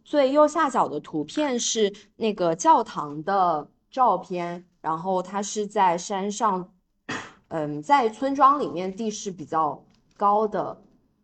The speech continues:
高的那个地方，所以很显眼。在整个村庄，你无论在田间还是在家，你都可以看到。然后当时还跟，嗯，我家人开玩笑啊，我就说，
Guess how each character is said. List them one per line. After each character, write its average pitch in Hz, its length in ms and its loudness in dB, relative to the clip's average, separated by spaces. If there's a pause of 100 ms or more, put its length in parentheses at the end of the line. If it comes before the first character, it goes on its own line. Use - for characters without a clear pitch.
(120)
高 185 240 0
的 156 280 -4
那 135 140 -12
个 - 200 -14
地 175 140 -8
方， 170 200 -8
所 226 120 -4
以 254 40 -4
很 214 200 -8
显 - 300 -12
眼。 214 220 -4
在 208 200 -2
整 196 160 -8
个 151 120 -10
村 196 180 -8
庄， 196 320 -2 (240)
你 170 140 -6
无 151 140 -4
论 220 180 -2
在 190 340 -2 (160)
田 151 320 -8
间 175 420 -4
还 165 120 -6
是 165 260 -6
在 151 300 -4
家， 151 240 -4
你 156 140 -8
都 147 140 -10
可 156 140 -14
以 - 60 -14
看 - 320 -16
到。 - 160 -8 (340)
然 240 100 -6
后 254 140 6
当 240 180 2
时 208 240 2
还 175 360 2
跟， 196 360 2 (360)
嗯， 151 500 0
我 190 100 2
家 226 220 8
人 202 160 4
开 220 220 -2
玩 160 260 0
笑 208 240 2
啊， 143 180 4
我 156 160 0
就 175 120 -4
说， 202 320 4